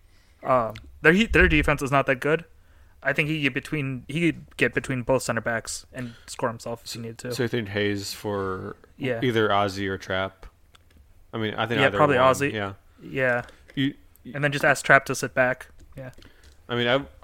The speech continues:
Speaker 2: I don't know if I would do that at the beginning, but especially after the red card and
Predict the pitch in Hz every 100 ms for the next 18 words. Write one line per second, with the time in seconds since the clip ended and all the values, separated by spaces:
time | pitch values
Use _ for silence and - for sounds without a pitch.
0 | - 139 165 139 127 107 - 120 117 120
1 | 117 101 104 170 160 160 120 107 123 -
2 | - 147 - 143 117 113 - 107 104 98
3 | 107 101 101 98 101 98 98